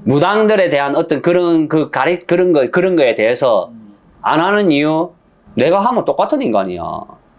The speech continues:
Speaker 1: 똑같은 신선생이고 똑같은 신제자 돼버려. 그러면 내 말대로 해버리면 또 헷갈리는 거야. 이거, 이 방송을 듣는 제자님들은. 누구 말이 맞다, 맞-, 틀린 게 없는 거야.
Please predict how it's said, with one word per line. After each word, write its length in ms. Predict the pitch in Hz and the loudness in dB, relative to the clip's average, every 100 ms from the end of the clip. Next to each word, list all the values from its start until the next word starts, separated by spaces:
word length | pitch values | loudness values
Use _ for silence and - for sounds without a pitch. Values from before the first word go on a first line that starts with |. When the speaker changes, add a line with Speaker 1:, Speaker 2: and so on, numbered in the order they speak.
| _ - | _ -6
Speaker 1:
똑같은 380 | - - 269 269 | -4 -2 0 0
신선생이고 640 | 247 226 196 165 156 131 117 | 0 0 2 2 2 0 0
똑같은 380 | 160 143 214 214 | -2 0 0 -2
신제자 360 | 214 175 120 | 0 0 2
돼버려. 680 | 117 104 101 92 87 87 90 - _ _ - - | 0 0 0 -2 -2 -4 -6 -14 _ _ -20 -4
그러면 300 | 208 220 180 | 0 2 2
내 160 | 156 240 | 2 2
말대로 420 | 220 165 151 147 | 2 2 2 2
해버리면 520 | 139 135 143 120 110 104 | 2 2 0 0 -2 0
또 140 | 196 | -2
헷갈리는 420 | 190 175 196 170 | 0 0 0 -2
거야. 120 | 113 | -2
이거, 100 | 127 131 | 0 0
이 100 | 151 | 0
방송을 360 | 151 107 127 120 | 0 -2 -2 -2
듣는 260 | 104 104 113 | -2 -2 -2
제자님들은. 560 | 87 98 101 92 87 85 82 - _ _ - - | -2 -2 -2 -4 -4 -6 -8 -20 _ _ -20 -4
누구 240 | 160 262 302 | 0 2 2
말이 220 | 214 165 | 2 2
맞다, 260 | 165 185 151 | 0 0 0
맞-, 240 | 147 170 113 - | 0 -2 -6 -4
틀린 240 | 269 220 | -2 2
게 60 | 127 | 0
없는 200 | 101 127 | 0 0
거야. 220 | 127 | 0